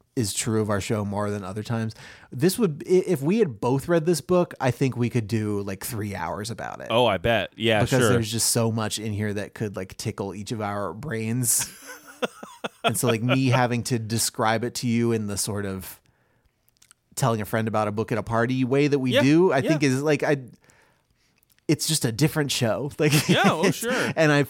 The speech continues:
Speaker 1: I worry I'm not doing it justice, which is why I wanted to close with just, like, reading a bunch of parts of it,
Speaker 2: Yeah.
Speaker 1: because I feel like just describing it doesn't really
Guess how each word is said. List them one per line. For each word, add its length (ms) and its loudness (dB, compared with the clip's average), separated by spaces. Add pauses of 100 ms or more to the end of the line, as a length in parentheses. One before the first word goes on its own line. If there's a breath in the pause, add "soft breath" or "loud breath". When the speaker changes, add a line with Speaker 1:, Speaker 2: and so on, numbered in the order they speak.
Speaker 1:
I 100 4
worry 380 4
I'm 140 2
not 240 2
doing 260 4
it 180 0
justice, 440 0
which 140 -6
is 100 -4
why 180 0
I 40 0
wanted 280 0
to 80 -2
close 360 -2
with 80 -6
just, 180 -6
like, 160 -6
reading 320 -2
a 60 -2
bunch 240 -2
of 100 -8
parts 280 -8
of 100 -8
it, 160 -8
Speaker 2:
Yeah. 120 -10
Speaker 1:
because 280 -6
I 140 -4
feel 200 -6
like 160 -6
just 220 -8
describing 600 -4
it 140 -2
doesn't 240 -6
really 420 -6